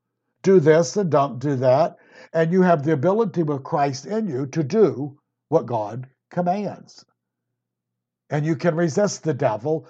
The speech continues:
the world, and the flesh. But you have to consent to it. So the human personality, which is the soul and spirit, are not separated as far as individuals. When a person goes to heaven, his spirit and soul goes.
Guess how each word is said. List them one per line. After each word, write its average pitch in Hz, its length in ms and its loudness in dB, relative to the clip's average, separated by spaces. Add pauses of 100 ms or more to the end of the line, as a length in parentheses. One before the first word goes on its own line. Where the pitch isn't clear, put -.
(180)
the 147 100 -2
world, 127 420 0
and 143 140 -4
the 160 60 0
flesh. 202 420 -4 (360)
But 175 160 0
you 185 140 4
have 147 180 2
to - 80 -8
consent 190 540 -2
to 123 220 -4
it. 98 100 -16 (540)
So 214 240 4
the 185 200 4
human 170 600 2
personality, 175 920 0
which 139 280 -4
is 214 280 4
the 156 120 -2
soul 135 420 4
and 117 160 -6
spirit, 117 560 -4 (380)
are 175 140 4
not 202 260 2
separated 151 1080 4 (440)
as 151 160 -8
far 165 200 4
as 131 120 -4
individuals. 143 880 -4 (880)
When 175 140 2
a 170 60 2
person 226 360 2
goes 175 240 2
to 156 120 2
heaven, 208 360 2
his 175 220 2
spirit 190 320 0
and 180 100 -8
soul 233 280 2
goes. 113 500 -6